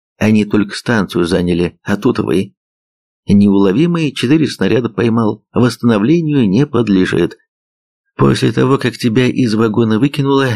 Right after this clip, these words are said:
командование подпоручик Анненский принял, даром что в обе ноги ранен был. Одну ампутировать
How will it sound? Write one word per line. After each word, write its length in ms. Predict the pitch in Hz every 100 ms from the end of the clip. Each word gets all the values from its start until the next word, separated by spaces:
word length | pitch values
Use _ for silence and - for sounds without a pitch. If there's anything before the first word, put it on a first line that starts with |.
| -
командование 680 | - 98 95 95 92 92 92
подпоручик 760 | 98 - 92 95 92 101 101 -
Анненский 560 | 135 131 127 - -
принял, 540 | 117 120 120 123 120 - _
даром 460 | 113 104 143 156 151
что 280 | - 151 135
в 60 |
обе 200 | 139 139
ноги 340 | 147 147 107 135
ранен 400 | 139 131 107 92
был. 280 | 82 - _ _ _ _ _ -
Одну 680 | 113 107 95 113 160 170 -
ампутировать 1000 | 135 147 123 104 - 101 131 117 90